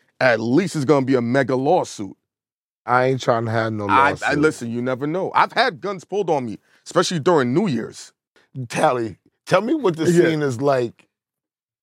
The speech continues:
Speaker 2: in California for what you're doing.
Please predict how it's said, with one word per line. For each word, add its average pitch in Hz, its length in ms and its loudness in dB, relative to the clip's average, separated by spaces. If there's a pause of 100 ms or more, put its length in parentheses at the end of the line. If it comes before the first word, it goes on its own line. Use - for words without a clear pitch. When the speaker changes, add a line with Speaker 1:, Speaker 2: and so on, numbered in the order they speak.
(420)
Speaker 2:
in 143 300 -2
California 113 1080 -4 (600)
for 123 120 0
what 117 260 -2
you're 107 100 -2
doing. 90 400 -12